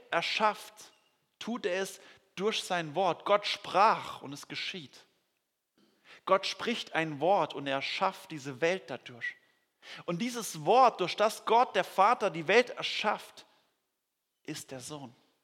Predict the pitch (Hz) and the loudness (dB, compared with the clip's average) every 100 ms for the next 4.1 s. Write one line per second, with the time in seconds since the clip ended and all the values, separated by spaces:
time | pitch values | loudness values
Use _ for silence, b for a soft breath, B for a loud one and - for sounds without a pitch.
0 | _ _ B B B 151 147 127 214 240 | _ _ B B B 0 0 0 0 0
1 | 143 - 294 - - _ _ 190 196 214 | -2 -6 -6 -6 -14 _ _ 4 4 2
2 | - - _ _ 123 151 165 170 - 160 | -12 -16 _ _ -2 0 0 -2 -6 -6
3 | 143 131 - 196 233 214 185 - 185 180 | -6 -14 -6 -4 -4 -8 -10 -10 -14 -14
4 | 170 | -14